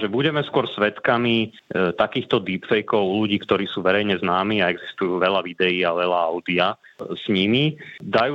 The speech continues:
sa tam stále ale pozorovať akoby nedostatky, že ten jazykový model, keď sa to aj naučí,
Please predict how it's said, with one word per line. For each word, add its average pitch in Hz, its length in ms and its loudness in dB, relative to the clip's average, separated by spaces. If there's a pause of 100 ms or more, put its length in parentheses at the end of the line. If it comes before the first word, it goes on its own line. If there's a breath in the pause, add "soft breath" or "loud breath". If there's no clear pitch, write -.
sa - 80 2
tam 120 240 0
stále 123 320 0
ale 110 240 0
pozorovať 104 640 2
akoby 104 240 -2
nedostatky, 98 800 -2
že 92 160 0
ten 104 160 -2
jazykový 113 480 0
model, 113 400 0
keď - 240 -4
sa 135 80 -4
to 123 80 0
aj 113 160 2
naučí, 120 640 0